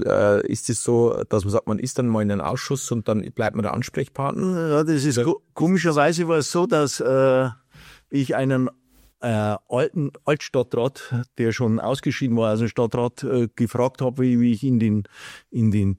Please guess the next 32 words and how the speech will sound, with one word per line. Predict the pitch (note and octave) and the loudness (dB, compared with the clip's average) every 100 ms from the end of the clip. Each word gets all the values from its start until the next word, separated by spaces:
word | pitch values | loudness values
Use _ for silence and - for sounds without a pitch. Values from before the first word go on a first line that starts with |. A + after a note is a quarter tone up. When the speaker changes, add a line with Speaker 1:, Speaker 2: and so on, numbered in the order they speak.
| - | -6
Speaker 2:
in | F2+ F#2+ A2 G#2 | -6 -2 2 2
den, | F#2+ F#2 F#2 | 2 2 2
äh, | E2+ F#2+ F#2+ F#2 F#2 D3+ | 2 2 2 0 -2 -4
Stadtrat | C#3 A#2 B2 A2 | -2 -4 -2 -4
gekommen | - G#2 B2+ B2 | -4 -2 2 2
bin, | C3+ A#2+ | 2 2
ja, | A2+ | 2
was | A2+ - | 0 0
kann | G2+ G#2+ | -2 0
ich | |
denn | A#2 A2+ | 0 2
da | G#2 | 0
für | - - | -2 -2
Ausschüsse | C#3 - G2+ - F#2 E2+ | -2 -2 -4 -2 0 0
ho-, | - _ | -2 _
machen | - F#2+ F2+ - G2 | -6 -2 -2 -2 -2
oder | F2 | 0
so. | F#2 F2 - - - | 0 -2 -4 -16 -6
Und | G2+ | -2
da | G#2 | 0
hat | C3 | 2
er | |
mir | C#3 C3 | 2 2
unter | C3+ B2 | 2 -2
anderem | F2+ C3 B2+ B2 | 0 2 2 4
den | A#2 G2 | 4 2
H | F#2 | 2
V | G#2+ F2 A1+ F#2+ | 0 0 2 0
A | |
vorgeschlagen, | - G#2 G2 F2 E2+ C#2+ E2+ D#2+ - - - - - | 0 -2 0 0 2 2 0 -4 -8 -20 -20 -20 -4
weil | G#2 - | -2 0
ich | B2+ | -2